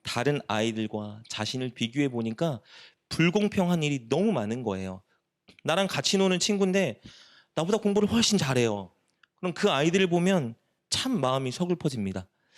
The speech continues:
나는 예쁘게 보이려고 열심히 다이어트도 하고 화장도 하고 옷돈을 신경을 쓰는데, 아, 내 옆에 있는 친구는 날 때부터 그냥 너무 예쁜 거예요. 다이어트하지 않는데도 몸매도 너무 아름답고 사람들의 관심과 사랑을 받죠.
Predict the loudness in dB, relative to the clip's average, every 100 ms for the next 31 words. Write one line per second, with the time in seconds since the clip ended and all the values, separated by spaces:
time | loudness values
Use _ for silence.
0 | -16 -16 -8 -2 2 2 2 2 -2 -2
1 | 0 2 4 4 6 4 0 -2 -2 -4
2 | -8 -8 -6 -2 0 0 -2 -6 -4 -4
3 | -6 -10 -10 -6 -4 -2 -4 -6 -10 -10
4 | -12 -12 -12 -6 -4 -2 0 0 0 0
5 | 0 0 0 2 4 2 0 -8 -20 -20
6 | -20 -10 0 2 4 2 2 0 0 0
7 | -2 0 0 2 0 2 0 2 0 2
8 | 0 2 2 2 0 0 0 2 4 4
9 | 0 -6 _ _ _ -2 2 2 2 2
10 | 2 2 2 2 2 0 0 -4 -8 _
11 | _ _ -2 2 2 2 -2 -2 -2 -4
12 | -6 -8 -10 -12 -12 -14 _ -4 -2 -2
13 | -4 -6 -4 -4 -4 -4 -2 0 0 0
14 | -2 -4 -8